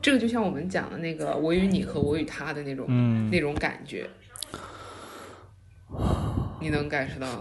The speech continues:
Speaker 2: 是，是，是。
Speaker 1: 那个东西吗？对我来讲，我是在去讲，就比如说换一个人，他去讲这些东西的话，可能你觉得，如果你，我们两个同时在听，你可能会觉得他非常无聊，但是我可能会觉得，啊，这就是他经历的一个事情啊，我会觉得他也经历了这些，这一些。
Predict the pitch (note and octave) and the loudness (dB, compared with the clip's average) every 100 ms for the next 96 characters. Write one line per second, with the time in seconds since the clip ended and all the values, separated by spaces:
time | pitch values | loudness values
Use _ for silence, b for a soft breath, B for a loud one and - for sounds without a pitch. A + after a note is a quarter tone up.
0 | C#4+ - A3 - - G#3 - C#3+ - - | 0 6 6 6 6 2 2 -6 -6 -8
1 | - - - - G3+ E4+ G3 D3+ E3+ E3 | -10 -12 -12 -2 6 8 8 6 4 4
2 | - - - G3+ G3+ F#3+ F#3+ G#3 F#3 - | 4 2 2 2 2 2 0 -4 -4 -4
3 | E3+ F3+ E3 F#3+ B3 - F4+ D4 G3+ F3 | 0 2 2 4 2 4 6 6 6 4
4 | C3+ E2 - B B B A3 G#3+ A3+ - | 4 0 -4 B B B 0 2 2 2
5 | D3+ C#3 D#3+ F3+ E3+ F3+ F#3+ F#3 D#3 D#3 | -2 -2 -2 -2 -2 -2 -2 -2 -4 -4
6 | E3+ D#3+ - B B B B B B - | -4 -6 -8 B B B B B B -12
7 | - G#3 F3 G3 E4+ F4+ - F#3 D#3 C#3+ | -4 2 4 4 4 2 4 4 4 2
8 | C#3+ B2+ E3+ D3 - F3+ A3+ B3+ F#3+ - | 2 4 2 2 2 4 8 10 8 6
9 | E3 C3+ - D#3+ E3+ E3 B2 D#3+ E3 E3+ | -2 -2 2 4 6 4 2 -4 -2 0
10 | D3+ D#3 F3+ B3 E3+ F3+ G3+ G3+ E3 F#3 | 0 0 2 2 2 2 2 2 -2 -2
11 | A3 A3+ D#3 B2+ C#3 - C#4 C4 A3 E3 | 0 0 0 -2 -2 0 0 2 2 2
12 | F#3 F3+ C#3+ F#3 D3+ D3 D#3+ D#3 A3+ C4 | 2 -2 -4 -2 -2 0 0 2 2 2
13 | D4 D4 C4 A#3 - A#3+ A#3+ G#3+ G#3 G#3+ | 4 4 4 0 0 0 2 2 2 0
14 | G#3 G#3+ G3+ F#3+ E3 F#3 F3+ E3 F3+ G3+ | 0 -2 -2 0 0 0 0 2 2 2
15 | F3 F3+ F3+ E3 D#3+ E3+ E3 D#3 D3+ D#3 | 2 2 0 0 0 -2 -2 -2 -2 -2
16 | C#3 | -4